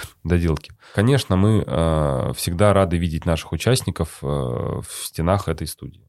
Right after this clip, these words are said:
Как, как и в стенах нашего офиса. Всегда можно связаться с дирекцией, можно связаться со мной. Моя почта, телефон мой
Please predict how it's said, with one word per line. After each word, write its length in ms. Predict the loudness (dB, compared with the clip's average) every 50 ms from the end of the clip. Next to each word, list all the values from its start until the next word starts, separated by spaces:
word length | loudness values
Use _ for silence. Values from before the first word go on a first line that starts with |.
| _ _
Как, 320 | -2 -2 0 0 -4 -8 -6 -6
как 220 | -4 -4 -2 -4
и 40 | -6
в 80 | -6
стенах 320 | -6 -4 -2 -2 -2 -4 -6
нашего 280 | -10 -10 -6 -4 -2
офиса. 360 | -2 -2 -4 -6 -10 -10 -10 -12 -12 -18 -20 -18 -14 -12
Всегда 320 | -12 -10 0 2 4 6
можно 240 | 6 6 4 4 2
связаться 640 | 2 2 4 4 4 4 4 0 -4 -6 -6 -6
с 200 | -6 -8 -10 -12 -8
дирекцией, 420 | -6 0 2 2 2 2 0 2 4
можно 180 | 4 4 4
связаться 260 | 2 0 0 -2 -2 -2
со 100 | 0 0
мной. 400 | 2 4 4 4 4 2 2 0 -2 -6
Моя 420 | -12 -12 -10 -8 -6 -4 -4 -4
почта, 380 | 0 0 -2 -2 -2 -6 -12 -14
телефон 360 | -12 -12 -10 -6 -2 -2 0
мой 220 | 0 -2 -2 -4